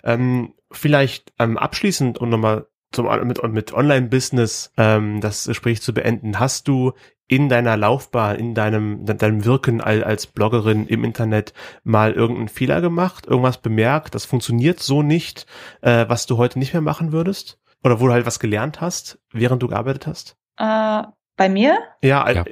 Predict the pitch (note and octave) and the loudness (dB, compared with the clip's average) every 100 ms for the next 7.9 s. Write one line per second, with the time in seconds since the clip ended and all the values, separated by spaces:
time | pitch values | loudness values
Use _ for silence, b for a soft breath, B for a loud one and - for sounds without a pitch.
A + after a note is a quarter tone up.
0 | - - E3 E3 C3+ C#3+ C3+ A#2 A#2 - | -6 -2 2 2 2 0 0 0 -4 -2
1 | G2+ - C3+ C3 A#2 A#2+ C3 A2 B2 C#3+ | -6 -2 0 0 2 0 0 -2 0 2
2 | A#2 A2+ G#2+ A#2 C3+ C3+ - C3 C3 A#2+ | 2 0 -2 -2 0 -2 -4 -4 -2 -2
3 | A#2+ A2 A2+ G2+ A#2+ B2+ B2 A2+ A2+ b | -2 0 -2 0 -4 0 2 2 0 b
4 | b b A#2+ G#2+ G#2+ G2+ A2 G#2+ A2 A2+ | b b 2 2 0 0 0 2 0 -2
5 | - - A2+ G#2 G#2+ B2+ B2 A2+ A2+ - | -6 -6 -2 2 2 2 0 0 0 -2
6 | - A2+ A2 A2 G#2 A2 A2 G#2+ G#2+ - | -8 -6 -2 -2 0 -4 -2 0 0 0
7 | A2+ A#2 - A2 G#2+ G#2 G2+ - | -4 -4 -4 -6 -4 -2 -2 -6